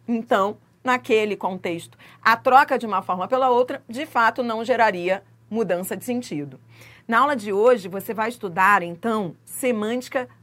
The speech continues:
dos tempos e modos verbais. Onde começou isso?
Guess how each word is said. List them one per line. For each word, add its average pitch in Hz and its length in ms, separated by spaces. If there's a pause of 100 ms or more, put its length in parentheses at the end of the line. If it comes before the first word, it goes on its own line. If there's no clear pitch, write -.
dos 240 180
tempos 202 340
e 226 40
modos 175 300
verbais. 170 640 (680)
Onde 339 320
começou 294 480
isso? 202 460